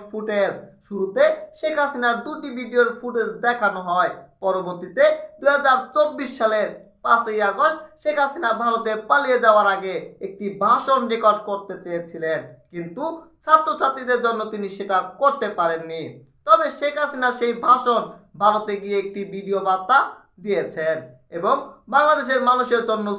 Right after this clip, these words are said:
ছয়ই আগস্ট একটি ভিডিও বার্তা শেয়ার করে দাবি করেন তিনি। এছাড়া উপস্থাপক দাবি করে বলেন,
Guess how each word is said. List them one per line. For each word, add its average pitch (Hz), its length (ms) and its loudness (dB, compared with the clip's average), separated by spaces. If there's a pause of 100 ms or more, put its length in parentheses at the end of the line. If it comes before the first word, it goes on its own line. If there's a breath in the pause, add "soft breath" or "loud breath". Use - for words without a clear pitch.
ছয়ই 262 280 4
আগস্ট 214 300 0
একটি 196 300 -6
ভিডিও 226 360 -2
বার্তা 185 600 2 (200)
শেয়ার 214 260 2
করে 170 260 -2
দাবি 180 400 4
করেন 147 300 -6
তিনি। 147 540 -12 (240)
এছাড়া 294 360 4
উপস্থাপক 262 800 0
দাবি 277 280 6
করে 226 200 4
বলেন, 196 360 2